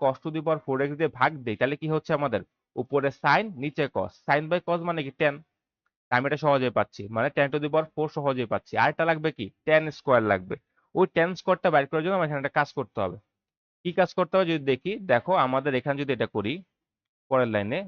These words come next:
যে আমাদের sin to the power four x যা ছিল তাই থাকুক, এখানে আমি যদি লিখি one minus sin square x, কোনো সমস্যা আছে? কি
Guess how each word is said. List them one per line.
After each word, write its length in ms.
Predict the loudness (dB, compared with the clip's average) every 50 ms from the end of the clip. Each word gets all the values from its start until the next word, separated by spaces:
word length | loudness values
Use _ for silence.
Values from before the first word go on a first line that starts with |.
| -6 -2
যে 80 | 2 2 2 2
আমাদের 300 | 2 0 0 0 -2 -2 -4 _ _ _ _ _ _ _ _ _ _ _ _ _ _ _ _
sin 140 | -6 -6 -4 -4
to 60 | -4 -4 -4
the 80 | -2 0
power 160 | 2 2 0 0 _
four 160 | -4 0 2 2 2 2 0
x 20 | -4 -12 -20 _ _ _ _ _ _ _ _ _ _ -2 2
যা 80 | 2 2 2
ছিল 120 | 0 -2 -4 0 0
তাই 120 | 0 0 0
থাকুক, 260 | -4 -4 -2 -4 -4 -4 _ _ _ -6
এখানে 200 | -4 -2 -2 0 0 0
আমি 80 | 0 0
যদি 100 | 0 2 2 0
লিখি 200 | 0 0 -2 -2 0 4 6 6 6
one 160 | 6 4 2 -2 -2 -2
minus 400 | 0 0 0 0 -2 -2 -2 -6 _ _ _ _ _ _ _ _ _ _ _ _ _ _ _ _ _ _ _ _ _ _ _ _ _ _ _ _ 0
sin 140 | 0 0 0 -2 -4 -2
square 220 | 0 2 2 2 2 0
x, 20 | -2 -6
কোনো 100 | -8 -6 -4 -2
সমস্যা 280 | -2 -2 -2 0 -2 -2
আছে? 140 | -2 -4 -8 -12 -12 _ -8
কি 80 | -4